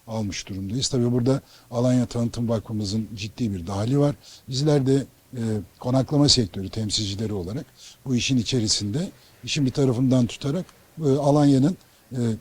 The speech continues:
caz festivali olsun, turizm festivali olsun, triatlonu olsun, birçok organizasyonla birlikte hem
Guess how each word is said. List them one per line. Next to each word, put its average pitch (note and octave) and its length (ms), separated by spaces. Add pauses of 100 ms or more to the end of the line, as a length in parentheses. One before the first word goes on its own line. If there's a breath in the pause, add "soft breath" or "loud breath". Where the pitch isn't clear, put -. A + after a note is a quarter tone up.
(140)
caz C#3 280
festivali C#3 500
olsun, C#3 260
turizm A#2 360
festivali C#3+ 520
olsun, C#3+ 380 (240 loud breath)
triatlonu C#3 560
olsun, G#2+ 380 (280 soft breath)
birçok G3 280
organizasyonla D#3 880
birlikte G2 360
hem F3 260